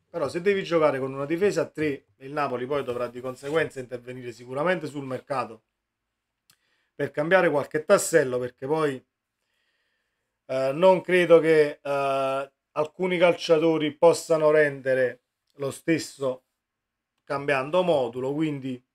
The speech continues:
è poi una cosa da vedere. Però diciamo che è una situazione che sta avvolgendo al termine questa telenovela del Napoli. Comunque, se Sosa viene,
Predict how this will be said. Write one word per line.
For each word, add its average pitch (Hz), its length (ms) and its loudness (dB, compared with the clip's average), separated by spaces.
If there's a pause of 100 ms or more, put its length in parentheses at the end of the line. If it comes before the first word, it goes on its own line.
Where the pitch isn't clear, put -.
(160)
è - 100 -20
poi 180 220 4
una 151 160 2
cosa 151 240 6
da 143 80 2
vedere. 143 460 0 (460)
Però 202 380 2 (1300)
diciamo 196 480 4
che 160 320 4 (520)
è 165 140 -6
una 175 140 0
situazione 180 580 0
che 170 80 2
sta 156 200 -2
avvolgendo 170 640 0
al 160 160 0
termine 156 500 0
questa 143 380 -4
telenovela 170 720 6
del 151 160 -2
Napoli. 147 460 -2
Comunque, 156 580 -4
se 190 220 -4
Sosa 160 440 -2
viene, 139 500 -2